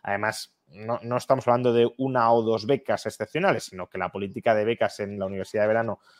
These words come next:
por parte del instituto es muy generosa y, por tanto, mm, no voy a decir ni mucho menos que casi todo el mundo que aplique puede obtener una, pero, pero bueno,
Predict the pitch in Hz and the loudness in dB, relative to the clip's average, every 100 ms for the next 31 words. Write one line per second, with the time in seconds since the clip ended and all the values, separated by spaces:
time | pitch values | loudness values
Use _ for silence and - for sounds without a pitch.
0 | _ 107 107 110 120 117 127 127 139 135 | _ 0 0 0 -2 0 -2 0 2 2
1 | 131 127 143 190 151 131 123 131 135 156 | 0 -4 4 4 4 0 2 4 4 0
2 | 190 _ _ _ 110 110 101 113 98 127 | -2 _ _ _ -6 -4 0 -2 2 4
3 | 135 135 _ - 101 98 95 92 92 101 | 4 2 _ -20 -20 -20 -20 -18 -6 -2
4 | 104 104 - 202 104 101 110 123 - 92 | 0 0 -2 -8 -8 -8 -6 -4 -6 -10
5 | _ 110 - 117 110 95 110 110 104 101 | _ -2 -2 -6 -4 -6 -8 -4 0 0
6 | 98 123 123 98 85 _ 101 104 101 - | 0 -2 -2 -4 -6 _ -4 -2 -4 -6
7 | _ - 110 127 123 131 147 190 196 _ | _ -4 0 0 2 2 4 2 2 _
8 | _ - 120 110 107 104 98 95 92 101 | _ 2 4 4 4 2 2 0 -2 -6
9 | - - 104 95 92 110 87 | -12 -6 -4 -2 -2 -2 -4